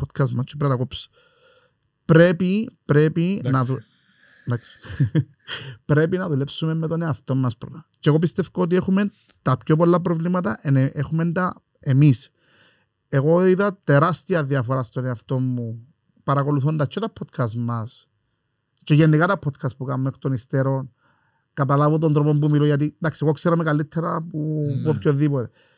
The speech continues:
Speaker 1: Και καταλαβαίνω, ρε φίλε, ότι όντως το μεγαλύτερο πρόβλημα είναι μέσα μας.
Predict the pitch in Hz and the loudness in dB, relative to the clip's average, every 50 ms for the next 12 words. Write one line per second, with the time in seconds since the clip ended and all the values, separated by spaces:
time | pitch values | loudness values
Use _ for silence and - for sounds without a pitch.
0 | _ _ _ _ _ - - 143 151 147 151 147 143 135 131 123 127 156 160 175 | _ _ _ _ _ -6 -2 2 2 4 4 4 4 2 0 4 6 6 8 8
1 | 180 175 170 170 160 139 165 160 160 165 160 156 156 165 160 160 165 165 170 156 | 6 4 2 0 0 0 -2 0 0 2 0 2 2 4 6 6 6 6 4 2
2 | 180 185 - - 156 139 139 127 127 131 131 143 180 180 156 135 135 147 147 156 | 0 -2 -2 -2 -2 -2 0 0 0 0 0 0 -2 -2 0 0 0 0 0 0
3 | 156 165 175 185 185 - 131 123 123 131 143 139 139 120 110 104 120 - - - | -2 -2 -2 -4 -4 -2 -2 0 0 2 0 0 0 -2 -2 -4 -6 -10 -16 -20